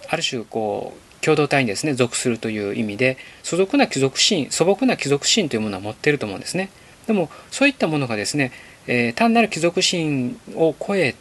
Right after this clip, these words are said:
て、えー、それに対して非常に強力な忠誠心を求めていくですね、えー、仕組みというものがあります。これは、えー、まあ、極端なところまでいくとですね、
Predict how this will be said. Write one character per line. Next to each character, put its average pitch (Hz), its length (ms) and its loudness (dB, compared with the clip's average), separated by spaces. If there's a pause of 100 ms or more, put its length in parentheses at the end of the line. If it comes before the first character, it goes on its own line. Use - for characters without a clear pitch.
(100)
て、 139 300 2 (560)
え 113 640 -4
ー、 - 20 -4
そ 196 120 -2
れ 208 60 2
に 196 60 -4
対 202 180 4
し - 40 0
て - 80 -4
非 143 100 -4
常 269 360 0
に 240 220 0 (100)
強 277 220 2
力 269 220 0
な 175 100 2
忠 202 340 2
誠 190 400 2
心 120 360 2
を - 20 -2
求 123 360 -2
め 127 180 0
て 123 300 0
い 117 80 -2
く 120 180 -4
で 90 120 -4
す - 140 -6
ね、 110 200 0 (460)
え 104 240 0
ー、 - 20 -4
仕 - 160 2
組 127 140 -2
み 120 80 -2
と 117 80 -4
い 98 40 -4
う 95 40 -6
も 95 60 -8
の 92 80 -8
が 87 60 -8
あ 85 40 -8
り 92 40 -14
ま - 120 -10
す。 - 160 -8 (440)
こ 175 100 2
れ 170 60 8
は、 165 160 6 (360)
え 120 380 0
ー、 156 40 -4
ま 151 60 0
あ、 135 40 -2
極 - 160 -8
端 156 300 2
な 127 120 -2
と 139 80 -4
こ 131 60 -2
ろ 123 60 2
ま 110 60 0
で 113 60 0
い - 20 -2
く - 60 -8
と 127 80 0
で 101 100 -2
す 131 100 -2
ね、 135 140 0